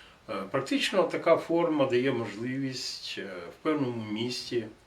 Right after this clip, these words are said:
в локальному, певному місці, в певний час, е, с-, с-, певні,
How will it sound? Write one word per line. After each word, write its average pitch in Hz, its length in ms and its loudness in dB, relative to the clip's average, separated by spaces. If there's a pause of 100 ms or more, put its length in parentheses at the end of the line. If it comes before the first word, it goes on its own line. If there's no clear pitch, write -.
(480)
в 110 80 -6
локальному, 117 540 0
певному 110 540 0
місці, 113 520 -6
в - 40 -12
певний 110 400 0
час, 143 520 -4 (680)
е, 104 40 -10 (340)
с-, - 280 -4 (240)
с-, - 180 -6 (200)
певні, 123 520 10